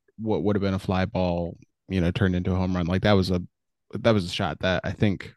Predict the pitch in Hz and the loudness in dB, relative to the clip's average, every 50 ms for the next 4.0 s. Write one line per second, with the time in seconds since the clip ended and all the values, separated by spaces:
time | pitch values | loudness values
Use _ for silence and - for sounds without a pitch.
0 | _ - 104 107 107 101 - 107 113 98 98 98 95 95 92 - 95 87 - 85 | _ 0 2 4 4 4 4 4 2 4 4 2 2 0 0 -2 -4 -4 -2 -4
1 | 85 76 76 - - _ _ _ - - - - _ _ - - 147 131 110 95 | -4 -2 -4 -6 -8 _ _ _ -20 -20 -20 -20 _ _ -2 2 4 4 4 2
2 | - 107 98 92 95 - 98 95 92 - 101 104 107 101 98 95 - - 135 113 | 2 2 2 2 2 2 0 0 0 0 -2 -2 0 0 0 0 2 4 4 4
3 | - - 98 92 92 92 92 95 95 - 87 80 80 80 80 92 95 87 76 - | 4 2 2 2 2 2 2 0 0 0 -2 -2 -2 -2 -2 -2 -2 -4 -4 -6